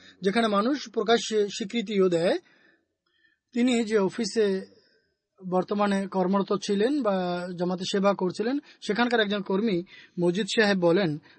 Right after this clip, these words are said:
যে হাফেজ সাহেব মুরব্বী হিসেবে যেখানেই কর্মরত ছিলেন, সেখানকার সদস্যদের সঙ্গে মৃত্যুকাল পর্যন্ত যোগাযোগ বহাল রেখেছেন। মানুষ তাদের কাছে, তার কাছে আসতেন, পরামর্শ নিতেন এবং তিনি তাদের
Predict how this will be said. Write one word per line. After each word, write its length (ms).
যে 140
হাফেজ 360
সাহেব 180
মুরব্বী 360
হিসেবে 280
যেখানেই 340
কর্মরত 460
ছিলেন, 420
সেখানকার 480
সদস্যদের 680
সঙ্গে 460
মৃত্যুকাল 520
পর্যন্ত 360
যোগাযোগ 520
বহাল 220
রেখেছেন। 400
মানুষ 280
তাদের 240
কাছে, 440
তার 180
কাছে 200
আসতেন, 380
পরামর্শ 420
নিতেন 340
এবং 200
তিনি 180
তাদের 340